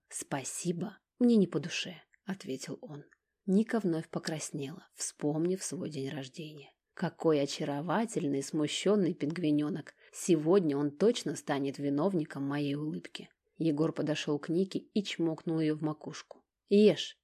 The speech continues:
Он протянул ей тарелку с блинчиками. "Если ты в порядке, я, пожалуй, поеду". Этой ночью им снился один и тот же сон, о котором они никому не расскажут. Не расскажут, потому что до сих пор, как дети, верят: если расскажешь,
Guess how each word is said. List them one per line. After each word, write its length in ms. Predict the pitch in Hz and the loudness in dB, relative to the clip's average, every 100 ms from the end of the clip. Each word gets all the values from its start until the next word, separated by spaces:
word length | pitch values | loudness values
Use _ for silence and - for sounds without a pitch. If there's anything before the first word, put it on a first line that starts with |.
| _ - | _ 2
Он 140 | 208 | 2
протянул 400 | 190 170 170 165 | 2 -2 0 0
ей 140 | 147 147 | 2 0
тарелку 420 | 139 143 156 147 | 0 0 -2 -4
с 60 | |
блинчиками. 680 | 143 143 127 - - 165 - _ _ - | -6 -6 -4 -6 -10 -14 -16 _ _ 6
"Если 380 | 185 226 - | 8 10 6
ты 140 | 208 208 | 4 4
в 80 | - | 6
порядке, 580 | 214 247 240 - 170 - _ - | 4 4 0 -6 -12 -14 _ 0
я, 220 | 208 247 | 4 6
пожалуй, 420 | 185 165 151 147 | 4 4 2 2
поеду". 460 | 147 135 139 - 143 _ _ _ _ - | 0 -6 -6 -10 -12 _ _ _ _ 0
Этой 280 | 190 185 170 | 2 4 4
ночью 400 | 175 208 - 147 | 4 4 2 -2
им 100 | 143 | -2
снился 400 | - 165 - 143 | -2 -2 -2 -4
один 300 | 143 180 160 | 0 0 0
и 20 | |
тот 180 | 143 143 | -2 -2
же 120 | 147 | -4
сон, 380 | - 139 135 - _ | -6 -10 -10 -16 _
о 100 | - | -8
котором 480 | 165 156 - 170 156 | -6 -6 -2 0 0
они 320 | 143 135 139 _ | -2 -6 -10 _
никому 460 | 214 214 214 185 143 | 0 2 2 2 0
не 100 | 156 | -2
расскажут. 640 | 143 - - 180 - - - _ - | -6 -8 -12 -12 -14 -20 -20 _ 4
Не 100 | 202 | 6
расскажут, 520 | 202 - 240 220 202 | 6 2 2 2 0
потому 300 | 196 196 190 | 2 4 4
что 180 | - 170 | 2 2
до 100 | 175 | 2
сих 260 | - - | 0 -4
пор, 220 | - 180 | 0 0
как 240 | 175 160 143 | 0 -2 0
дети, 380 | 147 190 - 160 | 4 2 2 -4
верят: 500 | 143 131 180 - - _ - | -2 -4 -6 -16 -20 _ -4
если 420 | 165 160 147 151 | 2 2 0 -2
расскажешь, 720 | 135 139 - 151 160 160 - | -4 -4 -6 -6 -4 -6 -10